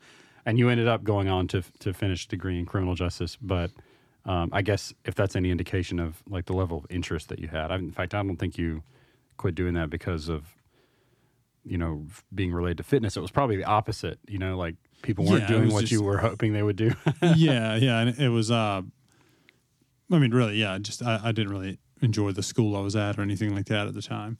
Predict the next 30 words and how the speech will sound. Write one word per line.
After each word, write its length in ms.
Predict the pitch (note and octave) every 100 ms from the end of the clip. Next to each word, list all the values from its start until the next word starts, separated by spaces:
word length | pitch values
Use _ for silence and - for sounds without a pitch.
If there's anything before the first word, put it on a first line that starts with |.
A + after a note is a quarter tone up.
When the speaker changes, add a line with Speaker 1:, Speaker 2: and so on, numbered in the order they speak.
| -
Speaker 1:
Yeah. 300 | G2 F2 E2+ -
Speaker 2:
Um, 440 | A#2 G#2 G2 F#2 G2 _ _ _
but 240 | D#3 D#3+ C#3+
I 100 | B2+
never, 440 | C3+ C3 A2+ G2+ G2+
uh, 320 | A2 G2 F2+ - _ _ _ -
I 40 |
never 220 | C#3+ C#3 A2+
stopped 360 | - A2+ G#2
working 380 | A#2 A2 F#2+ F#2+
out 220 | F#2+ G2
or 40 | F#2
anything 300 | G2 F#2+ G2
Speaker 1:
Yeah. 80 |
Speaker 2:
during 140 | F2+ F#2+
that 100 | G2
time. 260 | G#2 F#2+
I, 200 | G2+ G2+ G2 -
I've, 220 | A2 F#2 _
I've 200 | - A2
continuously, 1000 | - A#2 - B2+ A#2+ G#2+ - G#2+ G2+ F#2+ - _ _ _ _ _ _ _ _ _ _
since 600 | - - C#3 C3 A2 - - _ _ -
high 200 | - A2
school, 300 | G#2 - G2+
so 260 | F#2+ A#2 A2+ - -
right 240 | D3 C#3 B2+
now, 360 | A#2 A2 G#2+
I 100 | G#2
would 180 | G#2+ G2
say 500 | - A2 G#2 G2 G2